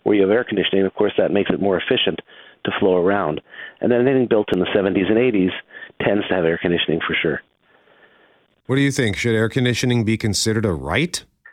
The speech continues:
Speaker 1: Well, <laughs> let me phrase this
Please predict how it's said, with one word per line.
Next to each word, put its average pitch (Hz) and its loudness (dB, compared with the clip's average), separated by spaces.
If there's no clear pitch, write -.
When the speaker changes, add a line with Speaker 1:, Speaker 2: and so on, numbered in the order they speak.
Speaker 1:
Well, 143 0
<laughs> - -8
let 143 2
me 165 2
phrase 143 0
this 120 2